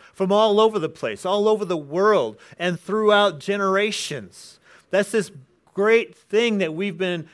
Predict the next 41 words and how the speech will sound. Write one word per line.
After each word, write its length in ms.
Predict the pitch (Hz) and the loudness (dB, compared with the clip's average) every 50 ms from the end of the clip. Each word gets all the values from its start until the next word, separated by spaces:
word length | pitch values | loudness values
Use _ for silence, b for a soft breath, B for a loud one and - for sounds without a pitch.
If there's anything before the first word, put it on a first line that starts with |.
| B B | B B
entrusted 600 | 180 175 170 - - 226 247 233 - - 202 170 | -10 -10 -8 -4 -4 -4 -4 -4 -4 -4 -6 -4
with 280 | 151 147 156 143 135 - | -2 -2 -2 -2 -2 -4
and 160 | 151 143 143 | -8 -10 -10
called 440 | - - - 220 226 226 220 202 170 | -10 -6 -4 -2 0 0 0 -2 -2
into. 680 | 208 226 254 247 220 - - 180 151 139 123 120 110 B B B B B B | -4 -4 -6 -6 -8 -8 -8 -8 -6 -6 -8 -8 -10 B B B B B B
It's 220 | - 160 170 170 196 | -10 -8 -6 -2 -2
like 160 | 202 190 165 | -2 -2 -2
you've 160 | 208 214 165 | -4 -4 -2
been 140 | 190 208 202 | -2 0 0
enrolled 760 | 202 190 185 170 165 185 214 247 262 240 214 185 160 151 143 | -2 -4 -4 -4 -4 0 4 6 6 6 6 4 0 -4 -4
in, 180 | 165 170 165 165 | -6 -6 -6 -6
in 180 | 156 175 175 | -6 -6 -4
his 180 | 175 180 175 165 | -4 -4 -4 -4
army, 680 | 175 175 208 240 247 233 208 175 147 120 104 92 - B B B B B B B B | -2 -2 0 0 0 0 -2 -4 -4 -6 -10 -12 -16 B B B B B B B B
and 200 | - 165 180 180 | -4 -2 -2 0
there's 160 | 180 190 175 185 | 0 0 0 -2
a 60 | 185 | -4
great 340 | 151 160 196 214 214 202 160 | -4 -2 0 0 0 0 -2
war 380 | 156 165 190 220 247 254 254 | -4 0 4 6 6 6 6
to 100 | 214 208 | 4 2
be 160 | 170 156 151 | 0 -2 -4
fought, 520 | 135 - - - 151 151 143 127 117 104 B B B B | -6 -6 -2 0 0 2 2 0 -2 -6 B B B B
and 160 | - 160 185 202 | -4 -2 -2 -2
it's 140 | 196 196 | -4 -4
going 380 | - 139 202 214 240 247 240 233 | -2 0 2 2 2 2 2 0
to 80 | 233 226 | 0 -2
be 140 | 220 233 | 2 2
a 80 | 226 214 | 2 2
winning 380 | 202 214 233 240 240 233 226 220 | 4 2 0 0 -2 -2 -2 0
battle. 340 | 220 214 220 226 214 190 | 0 0 2 0 0 0
You're 180 | 151 147 175 180 | -2 -2 -4 -2
gonna 260 | 160 208 247 269 254 | 0 0 2 2 0
win 320 | 233 220 240 269 262 247 220 | 0 2 2 2 2 2 0
in 100 | 214 202 | -2 -2
the 220 | 202 208 208 214 | -2 -2 -2 -2
end, 260 | 233 240 233 220 180 | -2 -2 -2 -2 -4
and 100 | 165 170 | -4 -4
you 120 | 185 220 247 | -4 -4 -4
get 160 | 254 226 226 | -4 -4 -4
to 80 | 208 | -6
participate 1040 | 190 - 196 202 190 - - 262 262 262 - - 220 - - - 180 170 160 147 131 | -4 -2 -2 -2 -2 -4 -6 -8 -8 -6 -6 -8 -8 -6 -4 0 0 0 0 -2 -6